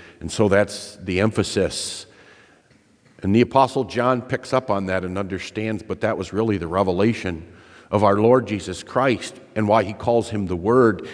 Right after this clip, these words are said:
and he mimics Genesis one, "In the beginning was the Word." God was speaking, and God was speaking by the Word, and the Word that he spoke by was Jesus Christ, who is and was with God from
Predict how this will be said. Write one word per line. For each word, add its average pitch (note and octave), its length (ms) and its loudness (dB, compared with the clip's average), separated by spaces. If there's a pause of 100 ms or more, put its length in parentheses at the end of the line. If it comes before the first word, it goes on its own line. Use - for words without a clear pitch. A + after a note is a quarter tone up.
and A#2 100 0
he A#2 60 2
mimics B2+ 400 2
Genesis G#2 520 -4
one, B2 220 4
"In G#2 100 0
the G2+ 80 -4
beginning G#2+ 420 0
was G2+ 220 -2
the F#2 80 -4
Word." D3 760 4 (960)
God E3 220 4
was C3 160 -2
speaking, D#3 460 -2
and B2+ 120 -2
God C3+ 220 4
was A#2+ 100 -2
speaking C#3+ 440 -2
by B2+ 160 6
the A2 100 0
Word, D3+ 420 8
and A#2+ 140 -2
the B2+ 60 0
Word D#3+ 420 4
that C3 180 0
he C3 120 -6
spoke F3+ 440 2
by A#2+ 260 4
was A2+ 240 0
Jesus A#2+ 440 -4
Christ, - 760 0 (1600)
who C3+ 160 2
is D#3 360 6
and B2 200 0
was C#3+ 240 4
with A#2+ 220 -2
God C3+ 760 2
from A2+ 400 -4